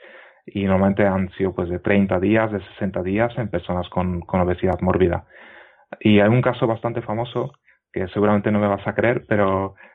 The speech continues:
ah, también te mando el enlace y lo puede, lo puede, lo puede buscar cualquiera, ah, que es un caso de, de Angus Barbieri, que fue un escocés con obesidad mórbida, ah, mórbida de veintisiete años en Escocia,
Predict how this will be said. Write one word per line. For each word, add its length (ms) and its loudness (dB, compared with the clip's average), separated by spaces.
ah, 260 -2
también 240 0
te 100 2
mando 260 2
el 80 0
enlace 440 0
y 100 2
lo 180 -4
puede, 260 -2
lo 220 -4
puede, 280 0
lo 140 -2
puede 280 2
buscar 340 -2
cualquiera, 460 0
ah, 520 0
que 80 -8
es 100 -8
un 80 2
caso 280 0
de, 380 -2
de 120 -6
Angus 560 -4
Barbieri, 500 2
que 340 -4
fue 100 0
un 120 0
escocés 640 -2
con 180 2
obesidad 340 0
mórbida, 380 2
ah, 340 -6
mórbida 420 2
de 120 0
veintisiete 440 -2
años 380 -2
en 140 -8
Escocia, 440 -8